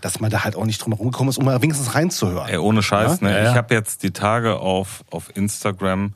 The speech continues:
Speaker 2: ein Reel gesehen, wo jemand an seinem E-Drum einen Nasty-Song gespielt hat.
Speaker 1: Ja,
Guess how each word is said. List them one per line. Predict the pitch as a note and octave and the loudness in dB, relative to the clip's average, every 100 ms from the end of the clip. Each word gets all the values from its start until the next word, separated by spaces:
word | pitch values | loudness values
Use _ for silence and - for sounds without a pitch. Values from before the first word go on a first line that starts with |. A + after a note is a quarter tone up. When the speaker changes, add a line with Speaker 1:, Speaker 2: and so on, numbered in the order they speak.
| _ _ - | _ _ -4
Speaker 2:
ein | E2 | 0
Reel | F2 G2+ | 2 0
gesehen, | G#2 F#2 G2 G2+ G#2 - | -2 -2 0 0 -4 -10
wo | - F2 | -6 -2
jemand | F2 F#2 F2+ - | 0 -2 -4 -6
an | E2 | -6
seinem | E2 D#2+ D#2 - - | -4 -4 -6 -12 -6
E-Drum | F2+ E2+ F2+ F#2 G2 - _ _ _ _ _ - | -4 -2 -2 -2 -4 -8 _ _ _ _ _ -6
einen | F2 E2+ | -2 0
Nasty-Song | G2+ G#2+ - F2+ - E2+ D#2+ D#2 | 0 -2 -6 -8 -4 -4 -4 -6
gespielt | - - - E2 D#2+ - | -8 -8 -6 -4 -4 -6
hat. | D#2+ D#2+ | -8 -6
Speaker 1:
Ja, | F2+ F2+ | -6 -6